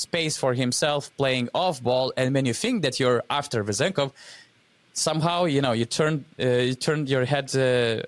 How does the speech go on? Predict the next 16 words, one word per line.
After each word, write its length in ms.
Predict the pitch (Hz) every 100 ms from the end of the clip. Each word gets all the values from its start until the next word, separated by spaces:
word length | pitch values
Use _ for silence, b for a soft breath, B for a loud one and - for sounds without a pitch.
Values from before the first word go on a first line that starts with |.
| - 127
around 280 | 143 151 139
and 80 | 131
you 40 |
see 180 | - 151
that 80 | 120
he's 220 | - 135
gone. 400 | 113 139 147 101 - B B -
He's 180 | 143
so 640 | - - - - 175 185 160 -
<laughs> 120 | 202
smart 680 | - 214 131 151 160 151 -
of 180 | 127 -
making 380 | 139 147 135 107 104
those 300 | 98 - - -
cuts, 500 | - 151 170 - - B B B B B -
uh, 380 | 107 110 110